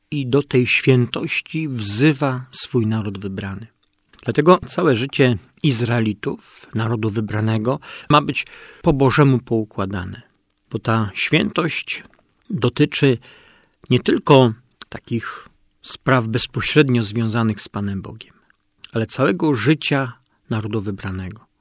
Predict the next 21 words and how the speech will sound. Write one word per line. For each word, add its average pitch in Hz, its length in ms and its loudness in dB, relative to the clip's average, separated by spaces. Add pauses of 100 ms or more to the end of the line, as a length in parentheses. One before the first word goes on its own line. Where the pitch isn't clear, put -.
jego 120 160 -4
porządku 113 580 -2
społecznego, 113 1000 -2
prawnego, 110 760 -4
też - 280 -14
ekonomicznego. 113 1200 -4 (520)
To 120 100 -8
wszystko, - 360 -2
co - 140 -6
składa 156 580 2
się - 180 -8
na 107 160 -4
życie 131 360 0
narodu 120 380 -2
wybranego, 117 920 -4 (340)
tak 123 160 -16
jak 110 140 -10
na 101 100 -4
życie 110 300 -6
każdego 117 580 -2
narodu, 110 540 -4